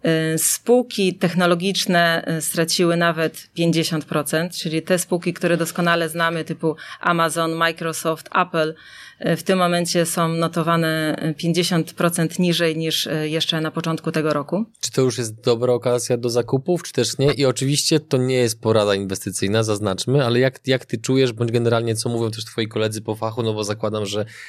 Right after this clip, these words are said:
Speaker 2: rozmawiacie o tym na okrągło i na bieżąco.
Speaker 1: To znaczy właśnie to, co mówiłam na początku, że nikt nie wie dokładnie, kiedy będzie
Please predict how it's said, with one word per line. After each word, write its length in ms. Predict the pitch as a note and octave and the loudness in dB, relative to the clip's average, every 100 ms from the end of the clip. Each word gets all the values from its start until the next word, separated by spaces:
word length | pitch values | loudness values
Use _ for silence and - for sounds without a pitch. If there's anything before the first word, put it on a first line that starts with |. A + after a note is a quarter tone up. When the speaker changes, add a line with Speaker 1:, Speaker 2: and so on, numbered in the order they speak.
| - - - - | -20 -20 -12 -2
Speaker 2:
rozmawiacie 440 | A#2 A2+ A#2 A#2 | 0 2 0 0
o 40 | A2+ | 0
tym 160 | A2+ | 2
na 120 | A#2 | 2
okrągło 440 | C3 B2+ A#2+ A2+ A2+ | 2 2 -2 -2 -2
i 40 | |
na 100 | G#2 | -2
bieżąco. 540 | G2 F#2+ E2 E2 F2+ - _ - | -2 -6 -6 -10 -14 -16 _ -4
Speaker 1:
To 120 | A3 | 2
znaczy 300 | B3 B3 A#3+ | 2 2 2
właśnie 420 | F#3 D#3+ - E3 | 2 0 0 -4
to, 120 | G3+ | -4
co 140 | G3 A3 | -2 -2
mówiłam 260 | G#3+ G#3 | 0 0
na 100 | G#3 | 0
początku, 380 | G3+ F#3+ E3+ - | 0 0 0 0
że 120 | F3+ | 4
nikt 260 | A3+ C4+ - | 4 4 4
nie 120 | A#3+ | 4
wie 100 | A3 | 4
dokładnie, 480 | G3+ G3+ G3+ F#3+ F#3+ | 4 4 2 2 -2
kiedy 280 | G3 F3 F3 | 0 2 2
będzie 480 | F3+ F3+ F3 F3 | 2 2 2 2